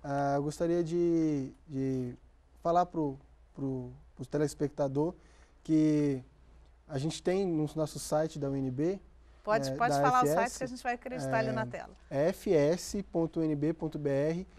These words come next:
Speaker 1: A gente tem algumas bulas que a gente produz no Hospital Universitário de Brasília com linguagem adaptada pro paciente, com uma linguagem bem fácil, que ele pode realmente ler sobre aquele medicamento e ele vai começar a conhecer o medicamento e com isso melhora a adesão, porque a gente sabe que conhecimento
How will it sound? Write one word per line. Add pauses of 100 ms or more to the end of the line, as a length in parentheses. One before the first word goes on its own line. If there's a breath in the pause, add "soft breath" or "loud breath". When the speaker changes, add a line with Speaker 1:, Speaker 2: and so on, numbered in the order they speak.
(120)
Speaker 1:
A
gente
tem
algumas
bulas
que
a
gente
produz
no
Hospital
Universitário
de
Brasília (300 soft breath)
com
linguagem
adaptada
pro
paciente, (200 soft breath)
com
uma
linguagem
bem
fácil, (200 soft breath)
que
ele
pode
realmente
ler
sobre
aquele
medicamento (280 soft breath)
e
ele
vai
começar
a
conhecer (680)
o
medicamento
e
com
isso
melhora
a
adesão,
porque
a
gente
sabe
que
conhecimento